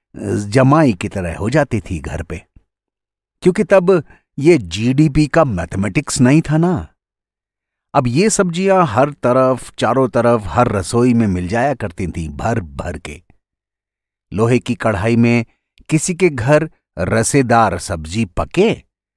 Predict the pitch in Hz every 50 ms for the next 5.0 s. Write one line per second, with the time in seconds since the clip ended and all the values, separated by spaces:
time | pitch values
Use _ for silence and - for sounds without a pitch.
0 | _ _ _ _ - 107 85 73 90 90 110 135 143 - - 143 135 - - 110
1 | 113 123 135 135 135 123 101 95 101 113 120 120 120 131 131 113 82 - 90 135
2 | - 127 131 117 - - 139 135 - _ - - - _ _ _ _ _ _ _
3 | - 160 165 - - - 196 175 - - - 98 95 135 135 135 110 69 64 -
4 | - _ - 131 147 165 135 90 76 - 78 87 - - 90 82 - - 82 -